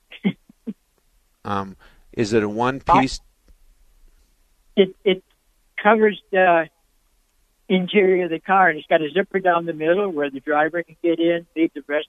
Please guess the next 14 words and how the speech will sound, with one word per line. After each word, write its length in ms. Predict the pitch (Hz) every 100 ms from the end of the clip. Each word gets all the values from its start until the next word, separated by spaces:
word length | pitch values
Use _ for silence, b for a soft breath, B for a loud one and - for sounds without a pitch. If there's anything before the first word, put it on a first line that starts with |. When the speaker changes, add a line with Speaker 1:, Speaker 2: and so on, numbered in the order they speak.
| -
Speaker 1:
of 60 |
the 60 | -
tonneau 400 | 160 156 151 156 -
hooked 260 | 165 -
up. 180 | 160 196 _ _ _ _ _ _ _ _ _ _ _ _ _ _ _ _ _ _ _ _ _ _ _ _ _
Speaker 2:
Okay, 240 | 120 - 113
so 200 | - 123
it 100 | -
covers 380 | 143 135 127 101
the 220 | 113 113
interior 580 | 131 - 139 143 143 147
of 80 |
the 80 | 139
car? 400 | - 143 165 160